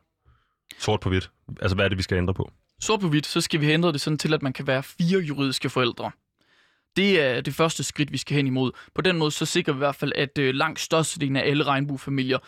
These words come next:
Speaker 2: kan sættes ind under den her konstellation, så alle,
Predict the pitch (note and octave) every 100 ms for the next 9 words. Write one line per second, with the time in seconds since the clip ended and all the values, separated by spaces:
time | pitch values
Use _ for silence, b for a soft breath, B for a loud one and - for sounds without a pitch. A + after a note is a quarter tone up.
0 | B B - D#3 C3+ C3 B2 A#2 - -
1 | D3 C#3 - - - F3 - _ E3 C#3+
2 | B2 D#3 C#3+ C3 - B2 - - C3 -
3 | C#3+ C#3 - D3+ D3 D#3